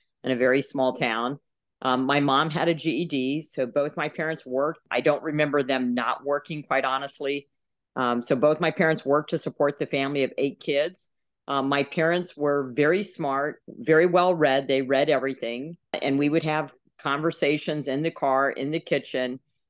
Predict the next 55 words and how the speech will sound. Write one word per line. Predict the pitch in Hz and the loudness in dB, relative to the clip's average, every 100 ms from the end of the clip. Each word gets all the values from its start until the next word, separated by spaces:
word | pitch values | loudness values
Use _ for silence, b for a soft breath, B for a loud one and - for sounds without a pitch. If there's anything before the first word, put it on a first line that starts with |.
| - | -4
And | 147 | 0
I | 151 | 2
would | 151 | 4
often | 151 185 185 165 | 4 2 0 -2
hear | 190 185 180 175 | 2 2 2 2
that | 151 139 139 127 _ | 0 0 -2 -6 _
so-and-so | - 156 170 185 190 170 | -4 0 2 0 0 0
was | 170 165 | -2 -4
the | 131 | -6
boss | 131 147 | -4 -4
because | - 151 139 | -6 -8 -6
they | 139 | -4
had | 131 123 | -4 -4
a | |
college | - 120 135 139 | -2 0 0 -2
education, | 123 - 185 180 147 | -4 0 2 2 -2
but | 127 | -2
they | 131 | 0
didn't | 151 160 | 0 0
know | 175 196 | 0 2
anything. | 139 - 113 120 | 0 -6 -14 -8
So | 147 | -2
I | 135 | 0
grew | 143 175 208 175 | 0 2 6 6
up | 151 - _ _ _ _ _ - | 4 0 _ _ _ _ _ -4
wanting | 151 165 175 170 160 | 2 4 4 0 -2
to | 147 | 0
go | 143 143 | 0 0
to | 139 | -2
college. | - 127 131 120 135 151 - _ _ _ - | -6 -4 -2 -2 -4 -8 -20 _ _ _ -8
Um, | 139 127 123 123 123 - - | -2 0 0 -2 -4 -6 -2
and | 147 151 | 0 2
my | 151 | 0
parents | - 247 208 - | 2 0 0 -2
wanted | 151 143 | -2 -2
their | 139 135 | 0 -2
children | - 143 139 | -2 -4 -2
to | 131 | -4
go | 131 123 | -2 -2
to | |
college. | - 135 139 139 | -2 -2 -2 -2
They | 160 | -2
just | 175 175 | -2 -2
didn't | 175 160 | -6 -6
know | 156 | -6
how | 147 | -4
to | 127 | -2
navigate | 127 135 120 120 117 123 | -2 -2 -2 -4 -6 -4
that. | 123 120 - | -4 -4 -10
And | 131 | -10
they | 135 | -8
didn't | 156 156 | -8 -6
have | 143 135 | -4 -4
any | 135 135 | -6 -8
resources. | 127 175 196 131 104 - - - | -4 -6 -4 -4 -6 -6 -20 -20